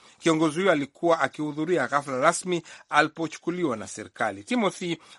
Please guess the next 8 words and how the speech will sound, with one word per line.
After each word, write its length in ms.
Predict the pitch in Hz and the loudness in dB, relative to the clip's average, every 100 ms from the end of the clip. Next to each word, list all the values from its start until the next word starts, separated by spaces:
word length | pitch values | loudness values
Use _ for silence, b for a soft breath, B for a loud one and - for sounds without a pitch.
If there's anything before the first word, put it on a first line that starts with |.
| _ | _
Obiezu 640 | 143 131 143 170 139 131 | -8 -4 0 2 2 -2
ametuletea 520 | 117 120 123 117 127 | -2 -4 -6 -4 -2
ripoti 580 | 113 113 - 180 156 151 | -2 -6 -2 -2 -2 -8
kutoka 360 | 131 - 127 117 | -10 -10 -4 -4
Abuja. 600 | 113 190 135 117 107 110 | 0 -2 -2 -4 -4 -4
Idi, 400 | 208 185 135 123 | -6 -2 -2 -4
tueleze 580 | - - 135 135 127 110 | -8 -8 -6 -4 -4 -6
zaidi. 440 | 101 104 95 87 | -8 -8 -10 -18